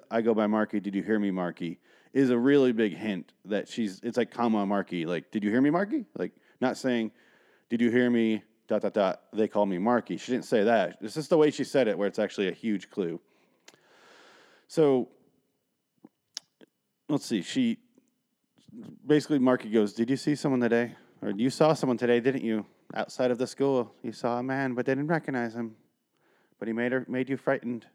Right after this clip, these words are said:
didn't he?" And she, like, quizzes him, quizzes her. She reminds me so much of Hannibal Lecter. It's kind of amazing. Just, she, it's the way she speaks. Like,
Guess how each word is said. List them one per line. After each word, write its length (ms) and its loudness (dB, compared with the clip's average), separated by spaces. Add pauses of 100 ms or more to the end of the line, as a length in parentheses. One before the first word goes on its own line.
(120)
didn't 280 -8
he?" 180 -4 (240)
And 100 -6
she, 180 -4
like, 240 0
quizzes 340 0
him, 240 -4 (240)
quizzes 300 -2
her. 260 0 (680)
She 200 -2
reminds 360 2
me 60 0
so 180 -2
much 200 2
of 80 -4
Hannibal 260 2
Lecter. 220 0
It's 100 -6
kind 180 -4
of 60 0
amazing. 440 0 (840)
Just, 200 -12
she, 80 0
it's 240 -8
the 80 0
way 100 4
she 160 -4
speaks. 480 -4
Like, 140 -6